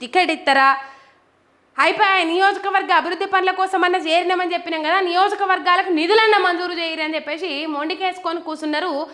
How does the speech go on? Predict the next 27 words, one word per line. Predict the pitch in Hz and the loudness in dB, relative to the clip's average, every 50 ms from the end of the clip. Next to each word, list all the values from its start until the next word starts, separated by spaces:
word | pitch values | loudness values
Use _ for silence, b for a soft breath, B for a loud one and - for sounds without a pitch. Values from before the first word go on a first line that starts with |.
| B B B B - | B B B B 2
పార్టీ | 269 302 349 349 403 392 | 2 2 2 2 -2 -6
ఫిరాయించిన | 392 370 370 339 339 339 330 320 339 330 | -4 -2 0 2 2 0 -2 -4 -8 -8
పది | 320 320 277 277 | -4 -4 -4 -2
మంది | 311 339 349 349 339 320 | -2 -2 -4 -4 -4 -6
ఎమ్మెల్యేలు | 285 285 302 311 302 294 294 302 330 | -6 -4 -4 -4 -2 -2 -2 -2 -4
గుస్సా | 285 226 254 285 - - 359 370 370 | -6 -8 -10 -10 -4 2 2 4 4
మీద | 392 381 359 349 | 2 0 -2 -2
ఉన్నారు | 330 311 302 294 285 277 277 | -4 -2 -4 -6 -6 -6 -6
రేవంత్ | 240 247 262 294 311 311 302 285 | -4 0 0 0 0 -2 -6 -8
రెడ్డి | 247 220 196 202 | -10 -10 -10 -10
మీద. | 202 180 170 151 - - _ _ _ _ _ _ _ _ _ _ _ _ _ _ _ _ _ _ _ _ _ _ _ _ _ _ _ _ _ _ _ _ _ _ _ _ _ | -12 -12 -14 -14 -18 -20 _ _ _ _ _ _ _ _ _ _ _ _ _ _ _ _ _ _ _ _ _ _ _ _ _ _ _ _ _ _ _ _ _ _ _ _ _
రైట్, | - 254 302 403 359 | 0 2 2 2 2
మొత్తం | 359 311 285 294 294 381 381 370 | 2 2 2 2 2 2 2 4
మీద | 370 359 339 370 392 427 440 453 453 - - - - - | 2 2 4 4 4 4 4 2 0 -8 -16 -14 -2 2
ఆవు | 285 330 381 415 415 392 - - - - - - 277 | 4 4 4 4 2 2 -2 -8 -14 -18 -8 -2 -2
కడియం | 277 311 359 392 381 359 | 0 0 0 0 -2 -2
శ్రీహరి | 359 370 370 359 349 359 339 339 | -2 -2 -2 0 0 0 0 2
గారు | 302 294 302 339 427 427 370 | 2 2 2 2 2 0 -2
నిజంగా | 311 311 302 370 381 403 403 | -2 -2 -2 -2 0 0 0
మీరు | 392 370 381 370 381 381 320 277 311 359 392 - - - - | 0 0 -2 -2 -2 -2 -2 -2 -2 -4 -6 -10 -16 -10 -8
అభివృద్ధి | 247 240 320 370 349 330 403 | -6 -4 -4 -6 -6 -6 -4
పనుల | 403 381 359 359 349 | -2 -2 -2 0 -2
మీదనే | 339 359 349 349 349 359 359 359 359 359 - - - _ 262 | -2 -2 -2 0 0 2 2 0 -2 -6 -14 -20 -6 _ 0
గెలి-, | 277 302 285 302 277 247 | 2 2 2 2 0 -4
పోయినరు | - - - 277 294 339 370 381 359 339 349 339 - - - - | -6 -8 -2 0 2 2 2 0 0 0 -2 -6 -6 -10 -4 -2
కాంగ్రెస్ | 269 277 311 330 349 339 339 - | -2 -2 0 -2 -4 -4 -4 -4
పార్టీలకు | 311 302 302 - 320 294 285 285 294 302 277 | -4 -4 -4 -4 -6 -6 -6 -6 -6 -8 -8